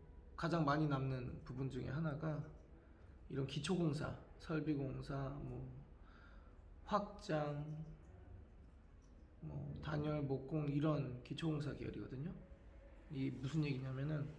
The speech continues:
아, 저는 전화해가지고, "아, 저는 뭐 몇 평 하고 싶은데요. 뭐 붙박이 좀,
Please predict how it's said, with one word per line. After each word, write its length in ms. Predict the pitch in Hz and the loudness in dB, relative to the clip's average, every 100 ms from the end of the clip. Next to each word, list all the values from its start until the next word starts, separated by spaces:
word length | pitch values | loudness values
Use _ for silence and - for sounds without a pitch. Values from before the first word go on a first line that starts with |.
| - - - - - - - - - | -14 -14 -14 -14 -14 -14 -14 -14 -8
아, 100 | - | -2
저는 320 | 165 190 202 175 | 2 4 6 6
전화해가지고, 580 | 165 165 160 151 143 - - - | 6 6 4 2 -4 -8 -14 -6
"아, 120 | 175 | -2
저는 320 | 165 185 202 190 | 2 4 6 6
뭐 140 | 180 | 6
몇 160 | 160 156 | 6 4
평 180 | 180 | 4
하고 160 | 214 233 | 4 2
싶은데요. 680 | - - 208 180 170 175 175 | -2 -4 0 4 6 6 6
뭐 500 | 170 160 160 165 165 - - - - | 4 4 4 2 0 -6 -14 -16 -12
붙박이 340 | - 202 190 | 0 4 6
좀, 340 | 180 175 170 | 6 4 2